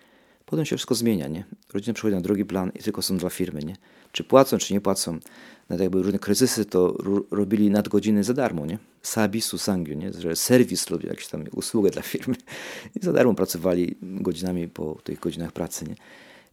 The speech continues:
Ale to też w-, chodziło o obronę swojego miejsca pracy. Nie tylko miłość, to nie chodzi o miłość do firmy, tylko o obronę swojego miejsca pracy. Gdyby nie robili tego, to by byli dyskryminowani, odsunięci, nie, nie byli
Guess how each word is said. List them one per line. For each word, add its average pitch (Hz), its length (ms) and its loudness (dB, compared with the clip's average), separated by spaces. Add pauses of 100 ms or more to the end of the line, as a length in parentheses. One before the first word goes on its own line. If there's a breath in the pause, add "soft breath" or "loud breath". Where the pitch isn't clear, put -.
(300)
Ale 120 120 4
to 131 60 0
też 170 180 4
w-, - 460 -10
chodziło 147 340 6
o - 20 8
obronę 131 380 6
swojego 151 500 8
miejsca 80 300 -4
pracy. - 400 -12 (320)
Nie 131 60 2
tylko - 200 2
miłość, 95 340 4
to - 80 -2
nie 135 60 -4
chodzi 113 180 2
o 98 40 2
miłość 92 360 0
do 90 80 -4
firmy, 80 460 -4
tylko - 280 -4
o - 20 4
obronę 92 240 0
swojego 92 220 0
miejsca 90 280 -2
pracy. 90 240 -2
Gdyby 117 220 4
nie 135 220 10
robili 113 320 4
tego, 76 300 -4 (640 loud breath)
to - 120 -2
by 135 60 4
byli 147 340 2
dyskryminowani, 123 800 0
odsunięci, 95 580 -2
nie, 98 100 2
nie 101 160 4
byli 110 300 2